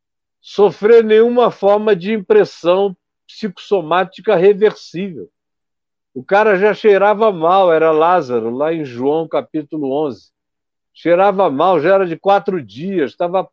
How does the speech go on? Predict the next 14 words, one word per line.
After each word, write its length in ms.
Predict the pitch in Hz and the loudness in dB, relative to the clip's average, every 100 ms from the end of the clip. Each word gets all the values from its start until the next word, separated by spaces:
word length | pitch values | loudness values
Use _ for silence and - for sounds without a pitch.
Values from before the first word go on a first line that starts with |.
| _ | _
podre. 560 | 160 190 180 127 98 - _ _ _ _ _ _ | 0 2 2 -2 -8 -14 _ _ _ _ _ _
A 120 | 123 | -12
porta 500 | 120 - 208 175 196 | -6 0 2 2 0
da 180 | 165 160 | 2 0
tumba 420 | - 208 220 190 | 0 -2 0 -2
tinha 260 | 165 185 170 | -4 -4 -4
sido 300 | - 202 165 | -4 -10 -10
fechada 680 | - 190 - - 185 190 175 | -4 -4 -4 -2 0 0 -2
para 180 | 185 | -4
não 260 | 170 190 202 | -2 -2 0
exalar 600 | 196 160 180 170 156 185 | 0 -2 -2 -2 0 -2
o 100 | 175 | -2
mau 240 | 175 190 | -2 2
odor. 460 | 202 170 147 185 | 0 0 -4 -4